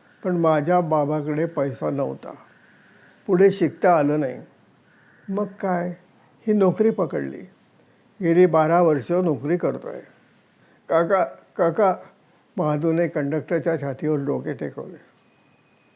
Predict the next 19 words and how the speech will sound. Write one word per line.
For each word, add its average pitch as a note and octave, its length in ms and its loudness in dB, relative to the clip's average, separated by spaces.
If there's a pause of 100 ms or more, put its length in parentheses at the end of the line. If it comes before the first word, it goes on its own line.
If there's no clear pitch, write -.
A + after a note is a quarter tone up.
(600)
"काळजी E3+ 400 4
करू D#3 220 4
नकोस, C3+ 360 -2 (800)
तुझा E3 240 4
बाप D#3+ 220 4
जेव्हा D#3 280 2
पैसा D3 360 0
देईल D#3 380 0
तेव्हा D3+ 220 2
मला C#3 280 2
दे. - 260 -10 (600)
आता E3 240 2
तुमचा D#3+ 340 0
स्टॉप D#3+ 380 -2
आला, E3+ 240 2
उतरा." C#3+ 400 -2 (2250)
वेळ E3 280 4 (100)
तीच, D3 200 -2 (920)
सायंकाळची. D#3+ 640 -4